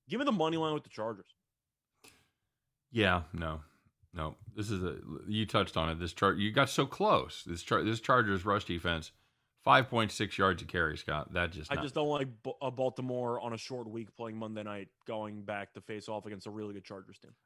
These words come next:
Speaker 2: I get that. I get that for sure. If it was a road
Speaker 1: They
Speaker 2: game,
Speaker 1: let Wentz go for four hundred plus passing yards.
Speaker 2: if it was a, if it was a, if it was a, a, uh, um,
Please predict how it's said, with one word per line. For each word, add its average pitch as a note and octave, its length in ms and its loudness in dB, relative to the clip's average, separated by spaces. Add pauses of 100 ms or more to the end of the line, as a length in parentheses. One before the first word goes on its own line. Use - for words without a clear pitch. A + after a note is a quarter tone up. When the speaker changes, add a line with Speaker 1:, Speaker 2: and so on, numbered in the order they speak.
Speaker 2:
I C#3+ 40 -8
get C3 260 4
that. B2+ 320 6 (120)
I A2+ 100 0
get G#2 200 2
that G#2 200 6
for G2 120 -2
sure. F#2 380 2
If F2+ 100 -2
it G#2+ 40 0
was G#2+ 140 0
a F#2+ 60 4
road F#2+ 200 6
Speaker 1:
They D#4 40 2
Speaker 2:
game, D#4+ 80 0
Speaker 1:
let B3 220 0
Wentz C4 340 0
go G#3 160 2
for F#3+ 160 -2
four A3+ 380 0
hundred G3+ 320 -6
plus F3+ 240 -6
passing G3 440 -8
yards. G2+ 300 -10
Speaker 2:
if - 60 -14
it A2+ 80 -2
was G#2+ 100 0
a, A2 60 4 (100)
if G#2+ 140 2
it A#2+ 40 2
was A2 160 2
a, G#2+ 180 2
if G#2+ 180 2
it B2+ 80 4
was A2 160 2
a, G2+ 60 4
a, D2+ 680 2
uh, G#1+ 80 -2 (720)
um, G1+ 380 -14